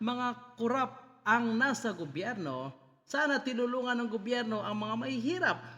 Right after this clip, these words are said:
Sana kahit paano makaraos din ang mahihirap, lalo na ngayon ang taas ng mga bilihin. Yan po yung mga, ah, comments na kinuha po natin. Random po natin pinick up yan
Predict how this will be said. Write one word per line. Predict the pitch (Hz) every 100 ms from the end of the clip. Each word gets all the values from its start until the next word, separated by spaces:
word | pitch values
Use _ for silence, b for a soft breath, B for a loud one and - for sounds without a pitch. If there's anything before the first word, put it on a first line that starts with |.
| B
Sana | - 240 240
kahit | 214 214 -
paano | 170 208 214
makaraos | 185 160 156 120 127 -
din | 240
ang | 226 208
mahihirap, | 190 165 220 240 220 220 160 B B 277
lalo | 285 208
na | 165 147
ngayon | 147 156 143 143 -
ang | 196 -
taas | 165 143 120 - - - _
ng | 170
mga | 151 135 117
bilihin. | 113 113 123 117 - B B
Yan | 349 392
po | 392
yung | 370 320
mga, | 285 269 247 190 -
ah, | 208 196 190 -
comments | 247 190 147 139 - -
na | 180 180
kinuha | 202 202 196 185
po | 170
natin. | 175 190 165 139 131 - B B
Random | 165 180 185 202 196
po | 208
natin | 196 196 202
pinick | 190 208 196
up | 208 170
yan | 190 147 139